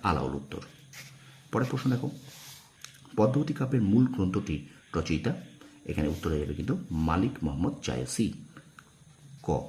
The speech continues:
তারপর দেখো, পদ্মাবতী কাব্যটি যে কাব্যের অনুবাদ সেটি হলো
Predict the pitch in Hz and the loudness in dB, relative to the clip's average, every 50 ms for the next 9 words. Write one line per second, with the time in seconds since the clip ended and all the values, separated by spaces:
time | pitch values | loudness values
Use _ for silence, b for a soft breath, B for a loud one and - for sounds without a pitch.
0 | - - - - 101 - - - - - - - - 120 127 135 156 151 151 151 | -10 -10 -4 -2 -2 -2 -2 -4 -6 -10 -8 -4 -2 0 2 2 2 2 2 0
1 | 160 - - 104 110 120 120 - - 69 71 B B B B B - - 120 131 | 0 -2 -2 -2 0 0 0 0 -2 -4 -4 B B B B B 0 2 4 4
2 | 127 - 120 127 123 - - 87 90 90 82 73 - - - - - - - - | 4 2 0 0 -2 0 0 2 2 2 2 2 0 -2 -8 -14 -14 -10 -6 -4
3 | - 104 - 123 87 73 95 | -2 2 2 2 4 4 2